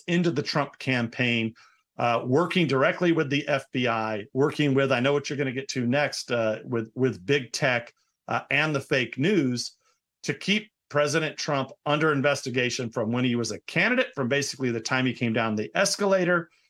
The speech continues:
to even today, uh, where he is a candidate for twenty twenty-four. It's never stopped. I don't think it's ever going to stop.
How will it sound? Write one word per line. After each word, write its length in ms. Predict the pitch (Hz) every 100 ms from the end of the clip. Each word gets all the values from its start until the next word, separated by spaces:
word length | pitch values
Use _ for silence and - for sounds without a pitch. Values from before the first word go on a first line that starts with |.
| _ -
to 380 | - 143 139 139
even 320 | 147 143 156 135
today, 720 | 143 120 151 151 127 120 120 _ _ -
uh, 160 | 120 120
where 220 | 127 123
he 120 | 131
is 140 | 123 117
a 60 |
candidate 440 | - 139 123 120 -
for 80 |
twenty 280 | 113 131 117
twenty-four. 640 | 110 120 107 - 135 104
It's 220 | - 113 127
never 300 | 127 143 147
stopped. 500 | - 147 151 165 -
I 80 | 131
don't 120 | 127
think 140 | 127
it's 160 | 110 - -
ever 240 | 135 151
going 200 | 160 160
to 40 | 165
stop. 480 | - 160 160 160